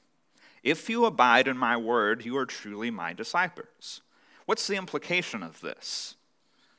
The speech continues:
Uh, the necessary implication of it, if you look at it through the inverse way, is that if you don't abide in Jesus' word, you are not truly his disciple. That's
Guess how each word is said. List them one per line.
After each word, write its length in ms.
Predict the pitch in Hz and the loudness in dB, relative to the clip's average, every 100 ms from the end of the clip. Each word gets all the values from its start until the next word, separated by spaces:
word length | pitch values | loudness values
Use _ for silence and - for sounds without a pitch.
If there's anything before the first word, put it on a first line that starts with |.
| _ | _
Uh, 240 | - 110 - - _ _ _ _ - | 2 4 2 -4 _ _ _ _ -10
the 280 | 117 123 | -4 -4
necessary 640 | 107 151 160 170 170 156 135 | 2 2 2 -2 2 2 2
implication 600 | 131 117 - 160 220 127 | 0 -4 0 0 0 0
of 160 | 101 117 | 0 2
it, 200 | 156 - | 0 -2
if 160 | 110 | -8
you 100 | 117 | -4
look 160 | 117 131 | -4 2
at 160 | 120 117 | 4 4
it 140 | - | 0
through 180 | - 113 | -4 -6
the 140 | 104 | -4
inverse 460 | 123 190 160 123 - | -4 0 2 2 0
way, 360 | 101 90 120 147 - - - | 0 2 0 -4 -18 -20 -10
is 120 | 113 | 0
that 120 | 147 | 2
if 140 | 151 165 | 2 -4
you 100 | 160 | -10
don't 400 | 113 131 277 190 | -2 0 0 0
abide 480 | 120 110 110 107 | 2 4 6 4
in 140 | 101 101 | 0 -10
Jesus' 580 | 107 110 107 104 110 95 | -6 -8 -8 -10 -10 -8
word, 500 | 90 95 123 185 - _ _ _ | -2 0 2 0 -6 _ _ _
you 160 | - 143 | -4 0
are 140 | 165 | 2
not 420 | 160 143 208 - - | 2 6 8 6 0
truly 460 | - 131 110 92 | -2 0 0 -4
his 220 | 92 90 | -6 -10
disciple. 600 | - - 95 80 - - _ _ _ _ _ _ _ _ _ _ _ _ _ - - _ _ _ _ _ _ _ _ _ _ _ _ _ | -10 -6 -2 -2 -4 -18 _ _ _ _ _ _ _ _ _ _ _ _ _ -20 -20 _ _ _ _ _ _ _ _ _ _ _ _ _
That's 300 | - - - | 0 0 -2